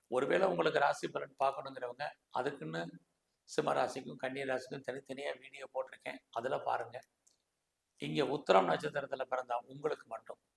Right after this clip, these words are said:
நீங்க எந்த ராசியில பிறந்திருந்தா சரி, எப்படி இருக்கும், இந்த தமிழ் வருஷம் எப்படி பார்க்குறோம். அப்படி பார்க்கிற போது, இந்த தமிழ் வருஷத்துல முக்கியமான கிரகங்களுடைய பெயர்ச்சி இருக்கு. சித்திரை முப்பத்தி ஒண்ணாம் தேதி,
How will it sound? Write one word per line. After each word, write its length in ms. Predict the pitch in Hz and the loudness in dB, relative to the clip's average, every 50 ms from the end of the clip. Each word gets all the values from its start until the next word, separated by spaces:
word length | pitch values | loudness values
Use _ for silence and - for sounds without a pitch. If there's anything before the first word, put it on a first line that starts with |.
| _ _ - | _ _ -8
நீங்க 160 | 120 123 123 120 | -8 -6 -6 -4
எந்த 120 | 131 - 160 | 0 2 4
ராசியில 340 | 151 143 143 - - 147 143 127 | 4 4 4 2 0 -2 -2 -2
பிறந்திருந்தா 400 | 127 123 120 120 123 120 117 127 | -4 -6 -6 -10 -10 -8 -6 -6
சரி, 260 | 120 - - 120 120 | -6 -6 -8 -10 -4
எப்படி 300 | 117 117 - - 151 151 | -4 -6 -4 -2 -2 -2
இருக்கும், 340 | 135 117 117 - - 110 _ _ _ _ _ _ _ _ _ _ _ _ _ - 147 | -2 -4 -6 -10 -16 -20 _ _ _ _ _ _ _ _ _ _ _ _ _ -4 -2
இந்த 240 | 143 156 160 160 - - | -2 2 2 0 2 2
தமிழ் 200 | 123 131 147 143 131 | 0 0 0 -2 -2
வருஷம் 320 | 120 117 - - 123 - _ - - | -4 -4 -4 -6 -8 -8 _ -6 -6
எப்படி 200 | 127 123 123 120 120 - 117 | -6 -6 -6 -10 -6 -4 -4
பார்க்குறோம். 320 | 107 - - - - - _ _ _ _ _ _ _ _ - - - | -4 -4 -6 -12 -14 -16 _ _ _ _ _ _ _ _ -20 -20 -14
அப்படி 200 | - - 156 160 | -2 2 4 4
பார்க்கிற 360 | 160 160 156 - - - 196 175 | 8 8 8 6 8 4 4 4
போது, 180 | 175 175 175 180 | 4 2 2 2
இந்த 180 | 175 165 - 151 139 143 | -4 -2 -2 2 2 2
தமிழ் 180 | - 175 175 160 | 0 0 0 -2
வருஷத்துல 400 | 156 - - - 151 - 147 147 151 156 - - _ _ _ | -2 -2 -4 -10 -10 -4 0 2 2 2 0 -4 _ _ _
முக்கியமான 560 | - 139 139 139 156 151 143 143 147 151 156 151 147 - - _ _ _ | -12 -10 -6 -2 -2 0 2 2 2 2 2 0 -2 -6 -12 _ _ _
கிரகங்களுடைய 580 | - 117 135 135 143 156 147 147 143 139 131 127 131 127 | 0 0 0 2 0 -2 -2 -2 -2 -2 -2 -4 -4 -2
பெயர்ச்சி 280 | 127 131 131 - - 135 | -4 -4 -4 -4 -6 -6
இருக்கு. 220 | 127 123 - 147 151 _ _ _ _ _ _ _ _ _ _ _ _ _ _ _ _ _ - | -6 -6 -6 -8 -8 _ _ _ _ _ _ _ _ _ _ _ _ _ _ _ _ _ -4
சித்திரை 320 | - 147 - - 165 165 165 | -4 -2 4 6 6 6 6
முப்பத்தி 360 | 147 131 - 151 156 156 156 | 4 2 2 2 2 2 2
ஒண்ணாம் 360 | 143 131 131 123 123 123 123 - | -2 -4 -2 0 0 0 0 0
தேதி, 260 | 117 117 120 120 | -2 -2 -4 -4